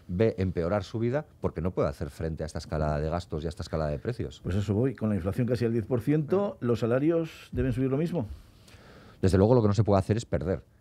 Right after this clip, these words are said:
Speaker 1: eh, capacidad adquisitiva. Es decir, no puede ser que los trabajadores y trabajadoras tengan que ver, eh, cómo buscar una nueva vuelta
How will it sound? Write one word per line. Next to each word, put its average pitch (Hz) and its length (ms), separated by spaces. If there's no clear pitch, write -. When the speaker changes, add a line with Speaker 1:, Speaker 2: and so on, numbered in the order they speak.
Speaker 1:
eh, 76 280
capacidad 80 380
adquisitiva. 71 540
Es - 100
decir, 82 160
no 107 160
puede 73 220
ser 104 180
que 76 60
los 73 100
trabajadores 78 460
y 80 40
trabajadoras 90 540
tengan 98 320
que 101 140
ver, 104 200
eh, 85 140
cómo 95 340
buscar 98 500
una 92 160
nueva 95 220
vuelta 90 360